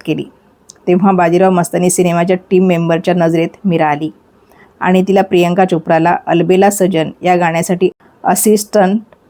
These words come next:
कोरिओग्राफर म्हणून कोरिओग्राफ करण्याची संधी मिळाली. वाह!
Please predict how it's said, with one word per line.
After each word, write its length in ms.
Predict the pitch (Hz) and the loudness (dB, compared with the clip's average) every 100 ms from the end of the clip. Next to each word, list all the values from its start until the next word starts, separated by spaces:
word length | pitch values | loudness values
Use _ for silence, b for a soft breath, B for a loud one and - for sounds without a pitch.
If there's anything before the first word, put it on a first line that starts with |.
| _ | _
कोरिओग्राफर 600 | - 185 196 202 196 196 | -2 2 4 4 2 0
म्हणून 300 | 190 175 175 | 2 0 -2
कोरिओग्राफ 580 | 175 175 185 185 180 180 - | 0 2 2 2 0 -2 -4
करण्याची 360 | 165 156 160 | -2 -2 -4
संधी 320 | 185 170 156 156 | -2 -2 -2 -4
मिळाली. 340 | 151 156 165 - _ _ | -4 -6 -8 -14 _ _
वाह! 180 | - 165 | -2 -2